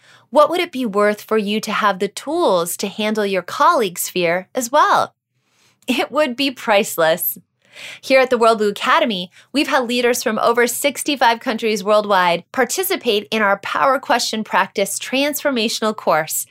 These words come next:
delivered through our blended and experiential learning approach, supported with coaching and a global tribe of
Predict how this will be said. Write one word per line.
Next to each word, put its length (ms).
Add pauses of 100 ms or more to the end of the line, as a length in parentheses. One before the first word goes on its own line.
delivered 500
through 120
our 140
blended 680
and 140
experiential 920
learning 300
approach, 540 (260)
supported 560
with 200
coaching 640
and 100
a 40
global 520
tribe 460 (240)
of 180